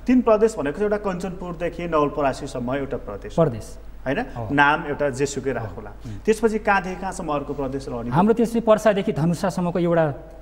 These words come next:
Speaker 2: एउटा प्रदेशको कुरा।
Speaker 1: पर्सादेखि
Speaker 2: धनुषा,
Speaker 1: धनुषासम्म।
Speaker 2: धनुषा।
Speaker 1: अनि त्यसपछि?
Speaker 2: त्यसपछि सिराहादेखि झापासम्मको यो भूभागलाई।
Speaker 1: तिन प्रदेश।
Speaker 2: तिन प्रदेशको कुरा।
Speaker 1: ए, दुई प्रदेश, एक प्रदेश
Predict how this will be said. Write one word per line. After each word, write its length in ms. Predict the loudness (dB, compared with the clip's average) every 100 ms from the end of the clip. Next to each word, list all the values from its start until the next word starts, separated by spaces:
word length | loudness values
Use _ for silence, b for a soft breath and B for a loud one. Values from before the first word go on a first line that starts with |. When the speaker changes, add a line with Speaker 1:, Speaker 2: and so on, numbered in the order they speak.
| 0
Speaker 2:
एउटा 140 | 2
प्रदेशको 420 | 2 0 0 -2 -4
कुरा। 200 | -4 2
Speaker 1:
पर्सादेखि 960 | 2 2 -2 0 -2 -2 -4 -4 -8 0
Speaker 2:
धनुषा, 260 | 2 4
Speaker 1:
धनुषासम्म। 400 | 2 0 -2 0
Speaker 2:
धनुषा। 160 | 0 0
Speaker 1:
अनि 100 | 0
त्यसपछि? 420 | -2 -2 -6 -6
Speaker 2:
त्यसपछि 720 | -6 0 0 2 0 0 0 -4 -12
सिराहादेखि 720 | 0 4 6 4 2 2 2 0 -8 -16 -8
झापासम्मको 640 | -2 2 4 4 0 0 0
यो 140 | -2
भूभागलाई। 440 | -2 -4 -6 -10 -2 4
Speaker 1:
तिन 220 | 6 4
प्रदेश। 320 | 0 -2 0
Speaker 2:
तिन 120 | 0
प्रदेशको 460 | 0 -4 -6 -12 -16
कुरा। 120 | -16 -16 -18 -18 -18 -18 -18 -18 -18 -18 -18 -18 -18 -18 -18 -18 -6 -4
Speaker 1:
ए, 80 |
दुई 240 | 2 6 6
प्रदेश, 500 | 6 2 2 -2 -4
एक 180 | -6 -2
प्रदेश 420 | 0 0 -4 -10